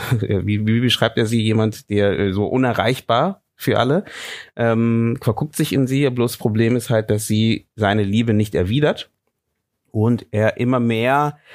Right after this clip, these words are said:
also durch seine Fahrten durch die Stadt immer mehr dieses, dieses Moloch, äh, an New York City, äh, sieht und denkt sich so, das, äh, kann nicht so bleiben,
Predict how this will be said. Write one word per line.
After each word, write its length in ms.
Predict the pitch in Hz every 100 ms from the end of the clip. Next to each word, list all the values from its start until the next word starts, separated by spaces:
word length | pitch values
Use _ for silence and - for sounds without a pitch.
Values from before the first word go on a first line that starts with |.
| - _ _
also 180 | 120 117
durch 400 | 107 107 104 113
seine 160 | 110 101
Fahrten 380 | - 110 - 113
durch 140 | 107
die 60 | 101
Stadt 240 | 120 -
immer 200 | 113 110
mehr 140 | 110
dieses, 280 | 110 107 98
dieses 420 | - 98 92 -
Moloch, 680 | 104 104 123 151 - - -
äh, 60 | 123
an 380 | 110 107 110 110
New 80 | 107
York 220 | 104 104
City, 360 | 151 139 113
äh, 340 | - 104 101 92
sieht 300 | 104 131 -
und 160 | 107
denkt 180 | 104 110
sich 160 | 117 -
so, 140 | 110
das, 320 | 101 - - -
äh, 100 | 101
kann 220 | - 127
nicht 160 | 131
so 120 | - 98
bleiben, 440 | 95 104 127